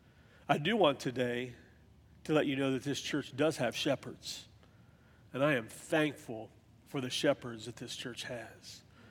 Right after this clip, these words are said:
Right now, uh, there, there are deacons, but I refer to them as shepherds because they're my shepherd. I know they, I know they shepherd Scott and Katie.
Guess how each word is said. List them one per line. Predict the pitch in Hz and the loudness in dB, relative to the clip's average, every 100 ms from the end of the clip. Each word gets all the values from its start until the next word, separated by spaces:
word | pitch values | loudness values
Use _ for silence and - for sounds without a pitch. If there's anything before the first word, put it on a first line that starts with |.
| - - - - | -20 -20 -16 4
Right | 156 180 165 | 6 8 6
now, | 165 175 160 | 6 6 6
uh, | 151 156 156 151 | 6 4 2 0
there, | 143 170 | 4 6
there | 156 185 175 | 8 8 10
are | 151 | 8
deacons, | 123 160 160 196 208 - - - | 6 2 4 2 2 -4 -8 -12
but | 135 143 | 4 8
I | 160 | 10
refer | 170 143 151 | 8 4 2
to | - 139 | 0 2
them | 143 | 2
as | 135 120 | 2 2
shepherds | 151 143 135 117 | 4 4 4 -4
because | 127 160 123 | 0 2 4
they're | 160 | 4
my | 143 151 | 6 6
shepherd. | 151 127 - 120 120 - - - - - - | 6 0 -2 -6 -8 -16 -20 -20 -20 -20 4
I | 147 | 6
know | 156 165 | 8 8
they, | 139 - - | 6 2 4
I | 151 143 | 6 8
know | 143 156 | 6 6
they | 143 | 6
shepherd | - 151 151 120 | 6 4 4 -2
Scott | - 139 143 131 - - - | 4 6 6 4 -4 -20 -8
and | 127 113 | -8 0
Katie. | 151 147 143 127 - | 4 4 4 -2 -10